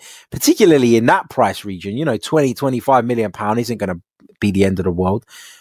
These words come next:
uh, for a club of Arsenal Football Club size or for, for Stan Kroenke. So I think that Arsenal, if they do identify the right player, if the right player becomes available, I do think that the club will spend money. I do think that they have money. I acknowledge that it isn't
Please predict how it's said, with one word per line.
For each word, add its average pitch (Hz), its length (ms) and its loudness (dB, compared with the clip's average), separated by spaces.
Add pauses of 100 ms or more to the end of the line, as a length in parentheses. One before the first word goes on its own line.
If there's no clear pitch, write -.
(120)
uh, 92 140 -4
for 117 200 -2
a 104 40 2
club 107 260 2
of 101 120 0
Arsenal 101 340 0
Football 98 300 -12
Club 95 220 -4
size 110 380 0
or 147 140 6
for, 156 280 -4
for 156 140 -2
Stan 156 360 0
Kroenke. 165 420 0
So 123 240 2 (600)
I 151 160 4
think 120 260 -4
that 113 100 -4
Arsenal, 131 580 0
if 135 180 -2
they 135 120 0
do 156 280 2
identify 120 520 2
the 104 80 0
right 98 240 -2
player, 110 200 -4
if 120 120 -6
the 110 80 -2
right 139 280 0
player 117 200 -6
becomes 104 380 -6
available, 107 460 0
I 131 80 2
do 185 180 -4
think 117 200 -10
that 71 100 -10
the 87 80 -12
club 90 280 -6 (440)
will 110 180 2
spend 113 320 0
money. 127 300 0
I 85 80 -8
do 117 160 -8
think 113 220 -10
that 101 80 -12
they 98 120 -6
have 131 340 -2
money. 87 280 -8 (680)
I 113 140 2
acknowledge 117 420 0
that 101 120 -2
it 87 100 -6
isn't 98 360 -2